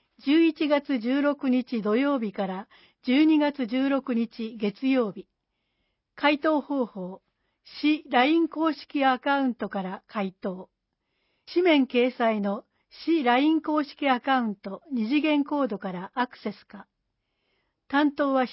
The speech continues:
産経営課。電話二五二の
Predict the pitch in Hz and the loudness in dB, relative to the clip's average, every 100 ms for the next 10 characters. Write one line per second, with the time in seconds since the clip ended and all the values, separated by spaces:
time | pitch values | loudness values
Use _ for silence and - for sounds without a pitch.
0 | - 302 254 - 220 202 196 196 190 202 | -2 -2 0 -2 -4 -2 -2 -4 -8 -14
1 | 185 _ _ _ _ - 220 226 226 214 | -16 _ _ _ _ -8 -2 -2 0 -2
2 | 208 _ _ _ - 247 311 330 320 294 | -4 _ _ _ -4 2 4 2 0 0
3 | 233 220 208 185 | 0 0 -2 -6